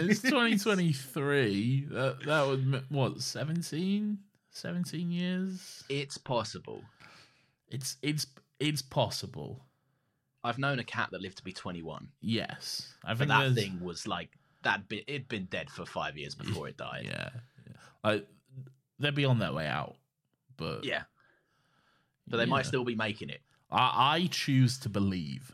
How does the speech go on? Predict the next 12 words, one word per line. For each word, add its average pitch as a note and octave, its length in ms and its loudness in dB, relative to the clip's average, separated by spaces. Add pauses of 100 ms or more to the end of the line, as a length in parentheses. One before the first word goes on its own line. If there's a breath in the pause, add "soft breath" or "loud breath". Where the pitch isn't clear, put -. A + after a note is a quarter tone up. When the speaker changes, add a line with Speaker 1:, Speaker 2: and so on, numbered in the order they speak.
(120)
Speaker 1:
okay? F#2+ 420 -4 (360 loud breath)
I A2+ 180 2
Speaker 2:
<laughs> A#2+ 120 -2
Speaker 1:
choose C3 260 6
to C3 60 -4
believe A2+ 300 2
all A#2+ 240 4
these A#2+ 280 4
cats G#2+ 400 -2
have, G2 360 0 (440 loud breath)
uh, G2 840 2 (580)
a A2 100 -6